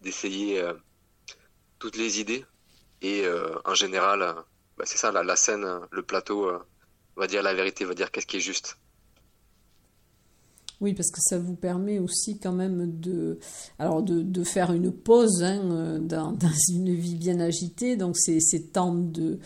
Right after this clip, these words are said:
Speaker 2: de, d'introspection, ou de, oui, on peut appeler ça introspection,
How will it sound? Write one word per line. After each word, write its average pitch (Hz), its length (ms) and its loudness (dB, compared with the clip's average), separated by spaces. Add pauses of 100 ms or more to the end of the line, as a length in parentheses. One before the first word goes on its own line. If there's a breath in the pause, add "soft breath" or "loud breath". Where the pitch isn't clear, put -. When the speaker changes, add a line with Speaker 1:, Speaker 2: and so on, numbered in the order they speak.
(280 loud breath)
Speaker 2:
de, 165 260 -2
d'introspection, 185 1300 2
ou 175 120 0
de, 170 480 -4 (640)
oui, 180 260 -2
on 202 40 -8
peut - 140 -8
appeler 165 220 -6
ça 175 140 0
introspection, 175 920 -2